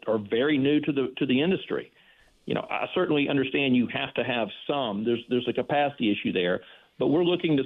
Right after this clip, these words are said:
see how can we make that model better so that the people that are showing up at a claimant's door have the authority,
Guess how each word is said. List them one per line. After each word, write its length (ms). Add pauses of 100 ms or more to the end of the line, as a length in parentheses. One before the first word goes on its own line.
see 180
how 140
can 160
we 120
make 240
that 140
model 340
better 460
so 120
that 120
the 80
people 360
that 120
are 120 (100)
showing 280
up 280
at 80
a 60
claimant's 500
door 380 (460)
have 380
the 120
authority, 720